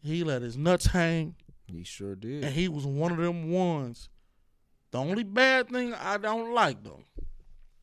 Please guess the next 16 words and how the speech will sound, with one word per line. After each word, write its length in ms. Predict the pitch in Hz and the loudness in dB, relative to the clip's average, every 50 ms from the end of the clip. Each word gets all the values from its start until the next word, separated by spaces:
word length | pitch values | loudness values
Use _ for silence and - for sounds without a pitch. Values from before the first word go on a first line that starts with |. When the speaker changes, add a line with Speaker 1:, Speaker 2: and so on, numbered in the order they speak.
| _ _ _ _ _ _ - _ _ | _ _ _ _ _ _ -20 _ _
Speaker 1:
because 260 | 151 143 - 185 180 | -12 -6 -4 -4 -2
of 60 | 185 | -2
his 80 | 202 185 | -4 -6
performance, 600 | - - 185 - 220 220 233 226 240 - - - - - _ - _ _ _ _ _ _ _ _ _ _ _ _ _ | -6 -10 -10 -8 -8 -8 -8 -8 -12 -14 -18 -20 -20 -20 _ -20 _ _ _ _ _ _ _ _ _ _ _ _ _
this 200 | 143 190 214 196 | -4 -4 -4 -4
might 260 | 196 190 196 202 190 143 | -4 -4 -4 -4 -4 -6
jump 180 | 143 175 175 185 | -6 -8 -6 -6
him 140 | 175 175 180 | -6 -8 -8
up 140 | 180 - _ | -8 -10 _
to 80 | - 143 | -10 -8
the 60 | 131 | -6
number 200 | 139 139 139 131 | -6 -6 -6 -6
one 100 | 131 123 | -8 -8
draft 240 | 117 120 - - - | -10 -12 -14 -16 -20
pick. 500 | - _ - - - - _ _ - 135 | -20 _ -20 -20 -20 -20 _ _ -6 -2
Speaker 2:
Mm. 220 | 143 139 120 90 | -2 -2 -2 -4